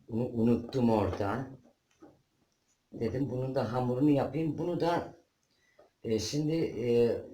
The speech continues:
yani size sadece bunu göstermek için. Hani bundan bir, e, bir tane orta boy pide çıktı dün. Şimdi iki tane kendimize göre kıymalılık hamur var.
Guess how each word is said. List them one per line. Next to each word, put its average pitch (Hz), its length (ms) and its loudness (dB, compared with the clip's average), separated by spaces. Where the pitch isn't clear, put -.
yani 135 300 0
size 160 260 -2
sadece 180 380 0
bunu 190 180 -2
göstermek 151 640 2
için. 85 360 -6
Hani 110 380 -2
bundan 123 720 0
bir, 160 460 -6
e, 113 320 0
bir - 140 -6
tane 131 300 2
orta 123 440 -2
boy 120 200 2
pide 131 280 0
çıktı - 720 -2
dün. 117 480 -2
Şimdi 117 260 -2
iki - 440 -6
tane 135 580 -2
kendimize 120 560 2
göre 120 440 2
kıymalılık 113 840 -2
hamur 113 360 4
var. - 180 -10